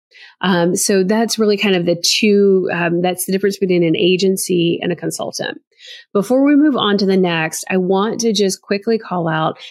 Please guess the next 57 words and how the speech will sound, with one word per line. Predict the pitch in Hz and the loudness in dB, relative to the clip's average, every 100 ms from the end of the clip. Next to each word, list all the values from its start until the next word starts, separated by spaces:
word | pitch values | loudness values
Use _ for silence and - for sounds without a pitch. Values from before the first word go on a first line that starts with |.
| _ | _
that | 202 | -2
I | 202 | 0
do | 196 262 | 0 -2
have | 269 | -2
a | 262 | -4
free | - 226 196 | -2 -2 -2
guide | 185 175 180 180 | -2 -2 0 0
that | 170 | -2
helps | 180 185 - - | -2 -4 -2 0
you | 196 185 175 | 2 2 0
kind | - 175 | -2 -2
of | 165 | 0
go | 175 175 | 0 0
through | 180 214 | 0 0
this | 240 | -2
process | - 180 185 185 - | -4 -6 -2 -4 -2
a | 180 | -2
little | 170 180 180 | 0 0 0
bit | 190 | 0
more | 180 170 | -2 0
in | 160 160 | 0 -2
depth. | 165 156 240 _ - - - - | -2 -4 -6 _ -20 -20 -18 -6
It | 196 | 0
is, | 190 185 - _ _ | 0 0 -6 _ _
in | 196 185 185 | 0 2 2
my | 226 262 | 2 2
opinion, | 208 208 165 165 | 2 2 2 2
of | 165 | 0
course, | 165 170 175 185 - | -2 -2 0 -2 -2
super | - - 214 202 | -4 -2 0 0
valuable | 185 160 160 160 160 | 0 0 0 0 -2
because | 170 180 | -2 -2
we | 208 208 | -2 -2
break | 208 202 226 | 0 -2 -2
down | 214 196 185 | -2 -2 0
each | - 202 233 | 0 0 2
one | 240 | 0
of | 233 | 2
these | 214 - | 0 -2
steps. | 160 151 208 - - - - - | -4 -4 -6 -10 -12 -16 -14 -6
I | 190 | -2
give | 196 190 | 0 2
you | 180 | 2
videos | 175 185 202 220 220 | 2 2 2 2 0
to | 220 | 0
watch, | 180 165 156 151 - | 0 0 -2 -2 -2
and | 208 | -2
then | 226 | 0
I | 254 | 0
give | 269 | 0
you | 269 220 | 2 2
worksheets | 190 196 - - 190 - | 0 -2 -2 -2 -2 -2
and | 180 | 0
things | 175 175 - | 0 0 -2
to | 165 | -4
go | 160 | -6
through. | 165 - - 208 | -4 -4 -4 -4